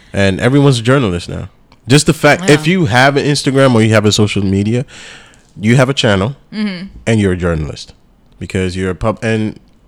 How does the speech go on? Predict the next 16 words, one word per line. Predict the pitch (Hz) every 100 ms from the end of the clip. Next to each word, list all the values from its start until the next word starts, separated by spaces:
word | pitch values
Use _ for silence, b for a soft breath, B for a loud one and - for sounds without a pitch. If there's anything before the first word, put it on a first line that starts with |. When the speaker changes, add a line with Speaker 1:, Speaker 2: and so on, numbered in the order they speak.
| _ _ _ -
Speaker 1:
what | 113
do | 131
we | 127 127
know | 123 117
from | 113 104
watching | 101 101 101
journalists | 92 98 92 90 87 82
from, | - 95 92
you | 101
know, | 92
let's | 92 92
say | - 98 85 -
in | 90
the | 92
two | -
thousands, | - 90 90 80 78